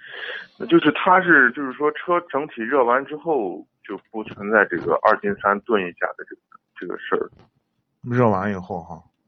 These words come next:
Speaker 1: 啊，就是你冷车打着，刚开始开的时候二进三，进完三档之后，大概过个一秒钟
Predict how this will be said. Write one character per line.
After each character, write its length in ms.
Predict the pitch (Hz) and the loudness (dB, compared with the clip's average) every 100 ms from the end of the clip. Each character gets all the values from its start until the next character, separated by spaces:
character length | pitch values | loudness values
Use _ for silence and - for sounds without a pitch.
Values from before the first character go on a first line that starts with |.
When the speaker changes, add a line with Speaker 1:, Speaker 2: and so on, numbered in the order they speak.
| _ - | _ 2
Speaker 1:
啊， 340 | 110 95 - - | 4 4 2 -4
就 100 | 131 | 0
是 140 | 123 | 4
你 80 | 117 117 113 104 110 107 | 4 4 4 0 -4 2
冷 260 | 120 113 | 4 4
车 180 | 110 143 | 4 4
打 180 | 139 98 | 4 4
着， 400 | 95 98 104 123 123 _ _ _ _ _ _ | 4 2 4 2 -2 _ _ _ _ _ _
刚 140 | 127 123 | -2 0
开 100 | 135 | 0
始 100 | 104 | -2
开 300 | - 135 139 | 0 2 2
的 80 | 110 | 2
时 140 | 98 | -6
候 160 | 90 85 | -14 -2
二 200 | 110 107 | 0 0
进 160 | 104 95 | -4 -4
三， 280 | 104 101 104 _ _ _ | 0 0 -2 _ _ _
进 120 | 151 127 | -4 2
完 180 | 127 135 | 2 2
三 160 | 147 151 | 2 2
档 200 | 98 90 | 0 -2
之 120 | 139 | -4
后， 320 | 139 170 107 | -2 2 2
大 140 | 95 123 | 2 0
概 160 | 120 | 2
过 240 | 110 135 110 | 0 -2 -2
个 80 | 117 | -2
一 100 | 123 | -4
秒 220 | 101 87 | -6 -4
钟 360 | 120 123 117 | 0 0 0